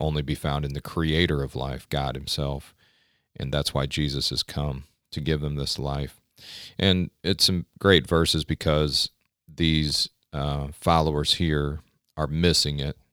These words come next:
exactly like I do. Uh, maybe you do too. Um, I get caught up in the surface level. I get caught up in the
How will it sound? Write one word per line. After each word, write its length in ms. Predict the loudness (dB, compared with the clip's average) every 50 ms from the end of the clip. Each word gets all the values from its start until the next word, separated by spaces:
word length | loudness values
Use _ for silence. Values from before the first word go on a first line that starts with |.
| _ _ _ _ _ _ _ _ _ _ _ _ _ _ _
exactly 440 | -4 -2 2 4 4 4 4 0 0
like 220 | 0 0 0 0
I 160 | 0 0 0
do. 340 | 0 0 -2 -2 -2 -2 -4 -8 _ _ _ _ _ _ _ _
Uh, 160 | -8 -8 -4
maybe 260 | -2 -2 0 0 0
you 140 | 0 2 2
do 160 | 2 2 2
too. 420 | 0 -2 0 0 0 0 0 -2 -6 -8 _ _ _ _ _ _ _ _ _ _ _ _ _ _ _ _ _ _
Um, 220 | -10 -8 -6 -4 -2
I 100 | -2 0
get 180 | 0 -2 -2
caught 320 | 0 2 4 6 6 6 6
up 240 | 4 2 2 0 -4
in 260 | -2 -2 -2 0 0
the 140 | 0 0 0
surface 500 | 2 2 2 2 2 0 -2 -2 0 2
level. 320 | 2 2 2 2 2 0
I 80 | 0 -2
get 160 | -4 -6 -8
caught 300 | -4 -2 0 0 2 0
up 160 | -2 -2 -4
in 160 | -4 -4 -2
the 300 | -2 -2 -2 -4 -4 -6